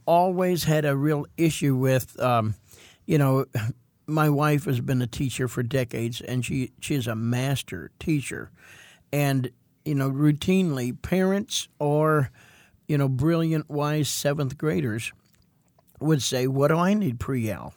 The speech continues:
I don't need pre-algebra." You know, I mean, when am I ever gonna use that? But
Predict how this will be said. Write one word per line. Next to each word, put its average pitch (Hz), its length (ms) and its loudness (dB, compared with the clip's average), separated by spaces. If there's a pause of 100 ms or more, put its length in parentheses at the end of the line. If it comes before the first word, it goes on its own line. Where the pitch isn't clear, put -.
(360)
I 143 100 0
don't 190 180 -4
need 113 180 -6
pre-algebra." 101 720 -6 (140)
You 147 100 -2
know, 127 120 -4
I 127 60 -4
mean, 135 260 -4 (300)
when 202 160 4
am 196 120 6
I 208 160 4
ever 139 280 0
gonna 131 200 -2
use 123 340 0
that? 117 240 -4 (480)
But 226 180 0